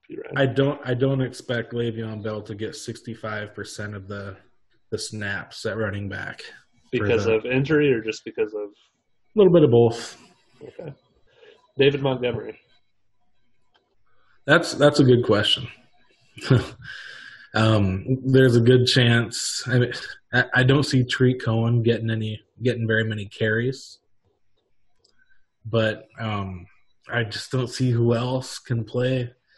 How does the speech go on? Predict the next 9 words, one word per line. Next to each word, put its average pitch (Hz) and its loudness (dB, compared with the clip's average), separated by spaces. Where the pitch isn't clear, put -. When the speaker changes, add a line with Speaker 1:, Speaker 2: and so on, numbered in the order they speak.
Speaker 2:
behind 117 -2
or 113 -2
ahead 127 -2
of 104 -2
Montgomery. 110 -4
It, 113 -10
Ryan 113 -2
Nall, 120 -6
really? 135 -2